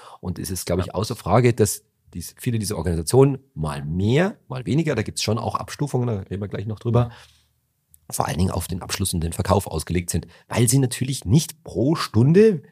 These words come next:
Speaker 1: wenn man jetzt das vergleichen würde mit einem, ich weiß nicht, mit einem Rechtsanwalt, ja, sag ich jetzt mal, oder auch mit einem Arzt theoretisch, ja,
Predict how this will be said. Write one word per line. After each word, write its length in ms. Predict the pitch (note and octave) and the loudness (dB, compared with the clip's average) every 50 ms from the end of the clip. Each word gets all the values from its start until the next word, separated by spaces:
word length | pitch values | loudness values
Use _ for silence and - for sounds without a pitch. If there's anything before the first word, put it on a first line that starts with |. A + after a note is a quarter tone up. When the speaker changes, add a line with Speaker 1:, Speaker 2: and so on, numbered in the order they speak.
| _ _ _ | _ _ _
Speaker 1:
wenn 140 | - - D2 | -10 -4 -2
man 100 | E2+ D#2+ | -2 -2
jetzt 160 | D2+ - - | -2 -4 -6
das 60 | D#2+ - | -8 -4
vergleichen 340 | - - E2 E2+ - F2 E2 | 0 2 2 2 2 0 -2
würde 120 | E2+ D#2+ | -2 -2
mit 160 | D#2 D2+ - - | -2 -4 -6 -6
einem, 180 | E2+ E2 D#2 - - _ _ _ _ _ _ _ | -6 -6 -6 -10 -16 _ _ _ _ _ _ _
ich 100 | _ - - | _ -20 -14
weiß 160 | - - - | -10 -10 -10
nicht, 180 | G#2 - - _ | -10 -14 -18 _
mit 120 | - G2 F#2+ | -6 0 2
einem 100 | G2 E2+ | 2 2
Rechtsanwalt, 880 | D2+ - D#2+ D2+ - - - - C#2+ C#2+ - C2 C2+ C2 - - - _ _ _ _ - | 2 0 2 4 4 4 4 0 -4 -4 -4 -4 -4 -6 -8 -12 -18 _ _ _ _ -8
ja, 300 | - D2+ D#2 D2+ D2+ - - _ - | -6 -4 -4 -4 -4 -6 -10 _ -10
sag 200 | - - B1+ C2+ | -8 -6 -6 -6
ich 80 | - | -8
jetzt 140 | - - - | -12 -8 -6
mal, 120 | C#2 C#2 | -6 -6
oder 160 | - - - - | -4 -4 -6 -4
auch 80 | - | -4
mit 80 | D#2 D2 | -4 -4
einem 120 | D2 D2 | -4 -2
Arzt 360 | - - A2+ A#2 - - - | 0 0 2 2 2 0 -2
theoretisch, 440 | - C#2+ D2 C#2+ D#2 D2+ - E2+ - - | -4 -4 -4 -4 -4 -4 -4 -6 -4 0
ja, 180 | E2 F2+ F2 | 0 0 0